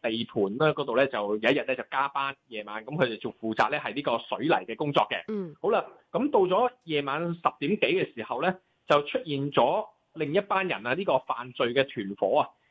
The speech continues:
Speaker 2: 嗯。
Speaker 1: 就包括咗有周某啦、容某甲、容某月以及紀某嘅。
Speaker 2: 嗯。
Speaker 1: 咁佢哋四個人呢，就係另一邊就係呢個犯罪嘅團伙。
Speaker 2: 嗯。
Speaker 1: 咁呢四位人士佢哋呢，就飲醉酒，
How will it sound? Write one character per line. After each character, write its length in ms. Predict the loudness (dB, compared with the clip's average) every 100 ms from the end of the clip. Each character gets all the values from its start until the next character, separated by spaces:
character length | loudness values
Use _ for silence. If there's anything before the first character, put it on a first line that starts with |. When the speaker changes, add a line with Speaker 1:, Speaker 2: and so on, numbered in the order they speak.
| -12
Speaker 2:
嗯。 100 | -4
Speaker 1:
就 180 | -2 0
包 260 | 2 2
括 200 | 2 -2 -2
咗 220 | 2 4
有 360 | 4 2 0 -4 _ 2
周 180 | 4 4
某 260 | 2 2
啦、 280 | 2 2 -2 _ _ _ -6
容 280 | 0 2 4
某 440 | 4 4 4 2 0 -4
甲、 200 | -4 -4 -10 -8
容 180 | -6 -2
某 260 | 2 2
月 200 | 4 2 2 _ _ _
以 100 | -4
及 60 | -2
紀 320 | -2 0 0
某 180 | 2 2
嘅。 120 | 0 -4 _ -8
Speaker 2:
嗯。 80 | -2
Speaker 1:
咁 100 | -2
佢 20 |
哋 80 | -2
四 140 | 0 0
個 100 | 0
人 80 | -2
呢， 100 | -6 -8 _ _ 0
就 80 | 0
係 440 | 0 -2 2 2
另 120 | 2 -2
一 60 |
邊 260 | 0 0 2
就 80 | 0
係 220 | -2 -2
呢 60 | 2
個 100 | 2
犯 200 | 2 -2
罪 120 | 0
嘅 40 | 0
團 160 | 0
伙。 240 | 4 4 4
Speaker 2:
嗯。 240 | -2 -8 -14 -2
Speaker 1:
咁 160 | 0 2
呢 140 | 0
四 140 | -2 -2
位 120 | -2
人 200 | -4 -8
士 120 | -6
佢 100 | -2
哋 140 | 0 0
呢， 80 | -2
就 320 | 0 2 2
飲 240 | 2 2
醉 200 | 4 4
酒， 100 | 2